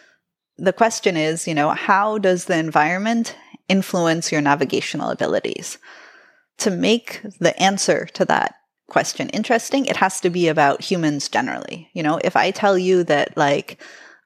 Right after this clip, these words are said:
a specific school, you know, a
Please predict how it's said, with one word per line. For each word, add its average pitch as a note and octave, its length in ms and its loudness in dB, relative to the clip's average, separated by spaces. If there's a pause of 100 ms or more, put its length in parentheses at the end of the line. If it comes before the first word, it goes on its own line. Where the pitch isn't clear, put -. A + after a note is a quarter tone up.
a F3 60 4
specific - 800 0
school, F3 1000 0
you F#3 140 -2
know, D#3 420 -2 (280)
a D3 120 2